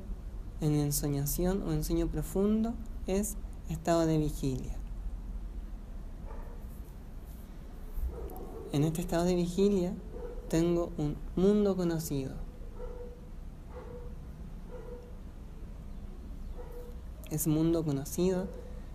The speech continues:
es conocido mediante los órganos de los sentidos, o sea, mediante el cuerpo. Por eso decimos que en este estado el sentido del yo conoce el cuerpo,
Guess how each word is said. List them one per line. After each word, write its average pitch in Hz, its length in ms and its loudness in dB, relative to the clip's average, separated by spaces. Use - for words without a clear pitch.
es 170 100 -2
conocido 175 520 6
mediante 175 420 4
los 160 300 2
órganos 185 680 4
de 170 100 0
los 160 120 2
sentidos, 143 720 0
o 151 60 0
sea, 165 240 6
mediante 156 400 4
el 131 80 0
cuerpo. 139 320 2
Por 143 100 0
eso 143 240 2
decimos 160 400 2
que 156 240 0
en 147 60 4
este 156 180 2
estado 180 360 4
el 160 60 2
sentido 165 420 2
del 156 140 4
yo 185 200 6
conoce 180 560 6
el 135 160 6
cuerpo, 147 440 6